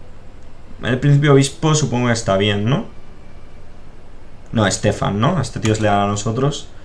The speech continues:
Y tiene buenos puntos, así que venga, vamos a seguir est-, vamos a continuar estos asedios. De momento no veo a las tropas de Dinamarca. No sé muy bien dónde están, están dando la vuelta. Vale, vamos a continuar con estos asedios.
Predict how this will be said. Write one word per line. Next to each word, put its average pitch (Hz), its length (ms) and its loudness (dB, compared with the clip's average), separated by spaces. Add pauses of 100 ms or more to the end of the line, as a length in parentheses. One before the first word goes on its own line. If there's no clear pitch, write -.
(600)
Y 117 180 4
tiene 110 200 4
buenos 101 200 0
puntos, 113 420 0
así 110 180 -6
que 80 240 -6 (800)
venga, 78 260 -6
vamos 98 220 -4
a 104 80 -4
seguir 107 360 2
est-, - 380 -4
vamos 113 220 4
a - 20 0
continuar 107 300 2
estos 101 240 -4
asedios. 123 340 2
De 120 60 2
momento 110 340 4
no 113 100 4
veo 110 120 4
a - 20 6
las 104 160 2
tropas 101 240 0
de 101 80 -2
Dinamarca. 107 640 0 (560)
No 139 140 6
sé 143 100 6
muy 120 120 4
bien 113 100 4
dónde 104 160 2
están, 143 200 4
están 135 220 6
dando 104 220 2
la 95 80 4
vuelta. 139 560 4
Vale, 160 100 2 (1700)
vamos 123 220 2
a 156 40 2
continuar 113 320 6
con 107 120 2
estos 104 220 0
asedios. 120 560 2